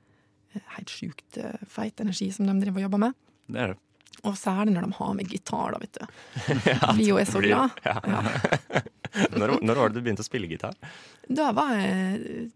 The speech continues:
Speaker 1: ti år, cirka.
Speaker 3: Ti år, ja.
Speaker 1: Ja.
Speaker 3: Hva var det du, var du lik-, altså, hva var du opptatt av da? Var det, var det vært riff og,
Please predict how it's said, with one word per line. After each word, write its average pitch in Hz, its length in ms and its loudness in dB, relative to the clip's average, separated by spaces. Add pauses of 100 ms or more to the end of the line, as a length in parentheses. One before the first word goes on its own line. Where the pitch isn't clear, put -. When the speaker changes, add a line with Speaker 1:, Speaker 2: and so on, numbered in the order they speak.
Speaker 1:
ti - 160 -2 (100)
år, - 140 -8
cirka. - 240 -14
Speaker 3:
Ti - 140 0
år, 78 180 -4
ja. - 160 -10
Speaker 1:
Ja. - 20 -4 (340)
Speaker 3:
Hva 110 220 6
var 101 240 4
det 101 60 -2
du, 101 240 0
var 98 200 2
du 98 80 -2
lik-, 95 320 -6
altså, 107 200 -2
hva 101 160 4
var 101 80 4
du 104 80 6
opptatt 98 240 -2
av 98 80 0
da? 120 100 4
Var 98 180 2
det, 90 120 -8
var 92 200 4
det 101 120 2
vært 95 160 -6
riff - 180 -12 (220)
og, 92 160 2